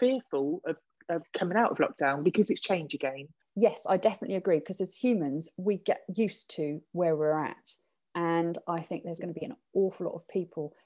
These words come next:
Speaker 2: who are excited about coming out of lockdown, but actually the thought of doing things again is quite
Speaker 1: Yeah.
Speaker 2: fearful.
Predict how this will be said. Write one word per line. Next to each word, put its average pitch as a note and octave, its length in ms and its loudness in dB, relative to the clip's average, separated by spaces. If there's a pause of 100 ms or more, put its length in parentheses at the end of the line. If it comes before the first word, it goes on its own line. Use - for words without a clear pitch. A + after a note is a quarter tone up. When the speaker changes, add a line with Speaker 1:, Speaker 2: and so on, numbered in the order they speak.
Speaker 2:
who F#3 160 0
are F3 140 -2
excited A#3+ 800 -4
about C#3 360 -8
coming B2 220 -10
out - 120 -12
of C3+ 80 -16
lockdown, C#3 580 -10 (380)
but - 160 -4 (100)
actually F#3 340 -4
the E3 100 -6
thought - 520 4
of - 160 -10
doing E3+ 300 2
things E3+ 320 -6
again D#3+ 540 0 (500)
is E3+ 180 2
quite - 340 -8
Speaker 1:
Yeah. F3+ 140 2
Speaker 2:
fearful. A#2+ 360 -4